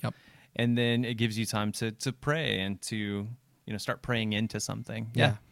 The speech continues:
Speaker 2: It's good.
Speaker 1: So, so I want you to visualize the where, where this would take place. This could be something as boring as a, a,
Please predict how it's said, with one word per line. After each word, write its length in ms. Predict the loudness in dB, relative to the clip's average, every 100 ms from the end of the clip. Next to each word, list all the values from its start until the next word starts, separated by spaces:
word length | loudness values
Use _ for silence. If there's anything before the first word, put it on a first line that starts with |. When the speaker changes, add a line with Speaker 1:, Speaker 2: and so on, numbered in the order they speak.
| -20 -20 -18
Speaker 2:
It's 100 | 2
good. 160 | 6 6
Speaker 1:
So, 100 | 2 -4
so 180 | 6 6
I 20 |
want 220 | 6 4
you 60 | 4
to 60 | 4
visualize 1080 | 6 8 8 8 8 8 8 8 6 2 2
the 100 | 4
where, 520 | 4 6 6 4 2 2
where 280 | 6 8
this 220 | 8 6 4
would 140 | 2
take 280 | 2 0 0
place. 520 | -2 -2 -4 -6 -6 -10 -20 -20 2
This 200 | 6 8
could 220 | 6 4 6
be 420 | 8 10 8 6 -2 -20 -20 -20 _ _ 2
something 500 | 8 8 8 8 10
as 400 | 8 8 4 0 -8 -12 -16 -18 -20 -20 _ -8
boring 600 | 0 8 8 10 8 8
as 140 | 8
a, 480 | 8 8 8 6 2 -2
a, 240 | -6 -6